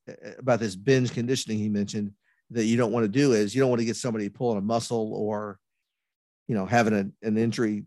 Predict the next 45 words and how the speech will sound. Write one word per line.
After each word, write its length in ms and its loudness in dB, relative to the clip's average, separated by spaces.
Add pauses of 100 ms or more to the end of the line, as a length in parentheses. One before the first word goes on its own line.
that, 140 -14 (100)
that's 160 -16
related 380 0
to 80 -12
trying 240 0
to 60 -2
come 160 0
back 180 0
too 120 -4
quickly. 380 -4
So, 340 -2 (440)
um, 220 0
I 120 2
know 160 6
that 220 2
Wednesday 560 4 (100)
is 160 -4
the 80 -12
team's 340 -8
day 200 2
off, 360 2 (500)
uh, 300 -6 (460)
mandatory 540 0
day 180 2
off 220 0
they 100 -4
have 140 -4
to 80 -12
have 180 -4
for 80 -12
the 80 -10
week. 260 -2
So 300 -6 (460)
as 160 -4
we're 80 -6
taping 280 2
this 140 -8
on 120 0
Wednesday, 280 2
the 80 -4
team 220 -4
is 100 -8
not 180 0
practicing 440 -4
today. 400 0